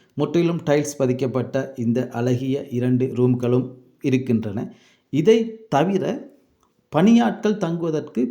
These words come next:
பின்னால் ஒரு சிறிய வீடும் இருக்கின்றது. அதே போன்று, இந்த வளைவிற்குள் கிணறு வசதியும் இருக்கின்றன. அதே நேரம், சகல மரங்களுக்கும் தண்ணீர்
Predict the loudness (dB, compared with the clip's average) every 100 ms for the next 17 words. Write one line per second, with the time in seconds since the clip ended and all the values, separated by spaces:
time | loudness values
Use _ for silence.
0 | -4 0 2 2 0 -2 -2 -4 -6 _
1 | _ 0 2 2 0 -4 -14 _ 0 2
2 | 2 0 -4 -6 -6 -10 -10 -8 -8 -10
3 | -18 _ -6 0 0 0 -4 -4 -4 -4
4 | -6 -4 -2 0 0 0 -2 -2 0 -2
5 | -2 -2 -2 -8 -20 _ -2 0 0 0
6 | -4 -14 -20 -14 -8 -4 -2 0 0 0
7 | -2 -6 -8 -8 -10 -12 -14 _ _ _
8 | -4 0 2 0 0 -2 -2 -6 -8 -16
9 | -6 -2 0 0 0 -4 -4 -6 -6 -6
10 | -8 -6 -4 -2 -2 -2 -6